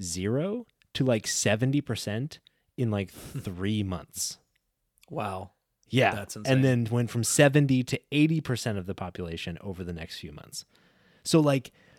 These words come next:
Speaker 1: they really wanted the vaccine, and their government just fucking failed them because of
Speaker 2: Yeah.
Speaker 1: corruption. So, like, there was a Senate, um,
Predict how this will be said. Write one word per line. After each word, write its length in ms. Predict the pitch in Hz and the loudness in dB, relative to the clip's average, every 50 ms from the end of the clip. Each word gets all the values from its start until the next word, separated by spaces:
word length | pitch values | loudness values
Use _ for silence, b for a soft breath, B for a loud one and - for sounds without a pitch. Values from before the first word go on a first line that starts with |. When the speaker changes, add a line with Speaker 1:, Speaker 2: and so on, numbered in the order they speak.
| b b b b b b b - | b b b b b b b 0
Speaker 1:
they 260 | 113 139 180 214 208 | 2 4 6 6 4
really 580 | 170 127 110 104 120 135 165 208 202 190 190 165 | 2 0 0 0 0 2 2 2 2 2 2 2
wanted 400 | 120 90 101 120 135 139 123 104 | 2 2 2 2 2 2 2 2
the 60 | 104 98 | 0 0
vaccine, 600 | 98 90 90 - - - 90 92 104 131 147 165 | 0 0 -2 -2 -6 -6 -6 -4 -2 -2 -4 -4
and 120 | - 117 113 | -2 -2 0
their 80 | 113 | 0
government 520 | 113 104 113 110 123 147 147 147 139 131 - | 0 2 0 0 2 2 2 2 0 0 -2
just 280 | - 117 107 98 - | -2 -2 -2 -4 -6
fucking 720 | - - _ - 120 131 151 - - 156 156 156 151 151 - _ _ _ _ _ | -10 -12 _ -2 0 0 0 0 -2 0 0 2 0 -2 -4 _ _ _ _ _
failed 600 | _ - - - - 120 139 185 208 190 - - | _ -18 -16 -10 -6 -2 2 2 2 2 0 -4
them 180 | 147 131 - _ _ _ _ _ _ _ _ - | -8 -12 -14 _ _ _ _ _ _ _ _ -4
because 440 | - 120 - - 120 110 107 98 | -4 -4 0 0 2 2 2 0
of 120 | 101 98 104 | 0 -2 0
Speaker 2:
Yeah. 180 | 110 101 95 87 _ _ - | 0 -2 -4 -8 _ _ -8
Speaker 1:
corruption. 480 | - 135 135 160 202 - - - - - _ _ b b b b b | -4 0 0 2 0 0 -2 -6 -10 -12 _ _ b b b b b
So, 160 | b - 156 | b 4 6
like, 300 | 147 143 131 131 - - b b b b b b | 6 6 4 2 0 -6 b b b b b b
there 120 | - 123 123 | 0 2 2
was 140 | 127 117 113 | 2 2 2
a 60 | 107 | 0
Senate, 560 | - - - 120 127 147 165 165 - _ - _ _ _ _ _ - | -2 0 0 2 2 2 2 0 -2 _ -16 _ _ _ _ _ -4
um, 480 | - 123 117 113 110 107 104 104 101 101 | 0 0 2 2 0 0 -2 -4 -6 -8